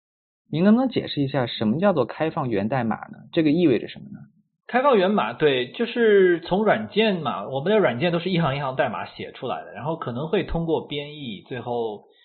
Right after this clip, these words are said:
Speaker 2: 呃，编译成一些最终我们用户能在我们的电脑上、手机上能运行起来的程序，但是这些程序都是程序员一行一行写出来的。那这些代码，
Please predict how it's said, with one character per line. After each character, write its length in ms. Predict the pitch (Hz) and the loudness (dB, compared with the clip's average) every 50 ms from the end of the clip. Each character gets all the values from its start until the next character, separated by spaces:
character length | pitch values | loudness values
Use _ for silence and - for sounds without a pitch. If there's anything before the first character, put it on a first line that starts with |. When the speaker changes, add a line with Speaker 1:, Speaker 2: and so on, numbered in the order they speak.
| _ _ _ _ _ _ _ - | _ _ _ _ _ _ _ -10
Speaker 2:
呃， 320 | 95 95 95 92 87 87 - | -8 -6 -4 -4 -4 -6 -4
编 220 | - 175 185 196 196 | 0 0 2 2 2
译 140 | 185 143 | 2 0
成 280 | 131 - - 101 101 117 | -2 -6 -8 -8 -10 -10
一 60 | 123 | -12
些 240 | 120 - - 143 135 | -14 -10 -8 -8 -8
最 160 | 135 - 156 | -6 -6 -6
终 220 | 139 143 151 147 135 | -6 -6 -8 -8 -8
我 100 | 117 95 | -10 -10
们 160 | 92 104 117 | -12 -12 -10
用 160 | 143 151 139 | -10 -10 -10
户 400 | - - 143 120 101 - - _ _ _ _ _ _ _ _ - | -10 -8 -8 -10 -10 -12 -18 _ _ _ _ _ _ _ _ -10
能 180 | 123 127 151 | -8 -6 0
在 220 | 156 180 160 131 120 | 2 4 4 4 2
我 120 | 107 104 | -4 -6
们 120 | 98 120 | -8 -8
的 40 | 127 | -6
电 180 | 127 131 170 131 | 0 0 0 0
脑 140 | 117 92 98 | 0 -2 -4
上、 140 | 120 127 | -4 -6
手 160 | 117 - 107 95 | -6 -6 -8 -10
机 80 | 110 | -8
上 160 | 117 - 139 | -6 -6 -6
能 80 | 120 117 | -6 -4
运 160 | 139 175 160 | -4 -4 -4
行 160 | 101 104 120 | -4 -6 -10
起 160 | 131 - - 101 | -10 -12 -14 -14
来 80 | 82 | -14
的 140 | - 98 - | -12 -12 -12
程 260 | - - 101 92 190 | -12 -12 -14 -14 -14
序， 300 | - - 180 131 - - - | -12 -10 -10 -10 -6 0 0
但 140 | 214 202 | 2 2
是 100 | 196 196 | 2 0
这 80 | 180 190 | -2 0
些 120 | 190 196 | 0 0
程 200 | 196 - 135 131 | 0 -2 -6 -6
序 140 | 147 175 165 | -4 -4 -2
都 120 | 156 165 165 | -2 -2 -2
是 340 | 170 160 143 123 113 - - _ _ _ - | -2 -4 -4 -6 -6 -10 -16 _ _ _ -12
程 160 | - 135 139 | -6 -6 -2
序 80 | 151 190 | -2 0
员 200 | 160 135 151 180 | 0 -2 -2 -4
一 40 | |
行 160 | 165 156 135 156 | -4 -4 -4 -4
一 40 | |
行 160 | 147 135 131 143 | -4 -6 -6 -8
写 260 | - - - - - | -8 -12 -14 -14 -14
出 160 | - - 151 | -12 -10 -8
来 140 | - - - | -8 -8 -10
的。 160 | - - - | -14 -12 -6
那 140 | 220 202 226 | -2 0 0
这 120 | 220 269 240 | 0 -2 -2
些 140 | - 247 | -2 0
代 240 | 240 240 294 285 214 | 2 2 4 2 2
码， 160 | 143 117 82 | 0 -2 -6